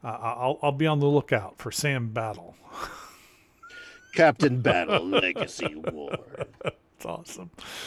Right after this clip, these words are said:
Speaker 1: Oh, okay. So we've gotten through a few that we haven't seen. Let's, let, let's actually be able to talk about something that we have. Um, this is a sequel.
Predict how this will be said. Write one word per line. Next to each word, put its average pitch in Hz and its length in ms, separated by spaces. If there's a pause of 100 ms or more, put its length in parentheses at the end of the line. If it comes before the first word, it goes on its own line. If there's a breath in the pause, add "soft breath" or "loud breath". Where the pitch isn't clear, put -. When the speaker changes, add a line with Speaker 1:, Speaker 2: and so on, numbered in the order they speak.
(640 loud breath)
Speaker 1:
Oh, 175 640
okay. 151 300
So - 140
we've 170 140
gotten 208 260
through 185 340
a 147 60
few 151 520 (140)
that 147 140
we 127 120
haven't 110 380
seen. 107 300
Let's, 156 240
let, 160 220
let's 156 340 (120)
actually 147 380
be 127 180
able 123 200
to 104 60
talk 120 300
about 110 220
something 110 380
that 90 140
we 87 140
have. - 540 (800 soft breath)
Um, 110 600 (440)
this 147 320
is 139 160
a 131 60
sequel. - 500